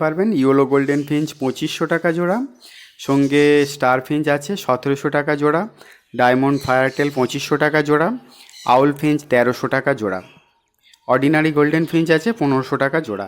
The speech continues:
এখান থেকে আপনারা মেল ফিমেল দেখে বাছাই করে নিতে পারবেন। সব ধরনের পাখি আপনারা সিঙ্গেল নিতে পারবেন, কেবলমাত্র ব্লু গোল্ডেন ফিঞ্চটা আপনাদের এক জোড়াই নিতে হবে,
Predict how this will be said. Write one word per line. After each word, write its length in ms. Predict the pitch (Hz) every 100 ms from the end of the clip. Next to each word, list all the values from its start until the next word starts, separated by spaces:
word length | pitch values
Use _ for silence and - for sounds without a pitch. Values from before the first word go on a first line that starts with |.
| 110
এখান 240 | 120 143 143
থেকে 160 | 143
আপনারা 300 | 139 135 139
মেল 220 | 143 123 123
ফিমেল 280 | - 139 131
দেখে 240 | 117 117 139
বাছাই 320 | 123 131 143
করে 120 | 143 143
নিতে 180 | 151
পারবেন। 360 | 151 156 156 220 277 - - -
সব 220 | - 127 127
ধরনের 360 | 147 151 165 160
পাখি 320 | 139 127 151
আপনারা 320 | 143 147 147 156
সিঙ্গেল 400 | 151 135 131 139 139
নিতে 220 | 131 147
পারবেন, 340 | 147 143 156 175
কেবলমাত্র 560 | 131 127 127 127 127 135
ব্লু 220 | 123 131 151
গোল্ডেন 360 | 151 151 156 156
ফিঞ্চটা 420 | 160 160 - 190 269 - _ 113
আপনাদের 360 | 113 120 127 131
এক 140 | 113
জোড়াই 280 | 107 110 127
নিতে 260 | 135 95 95
হবে, 240 | 95 98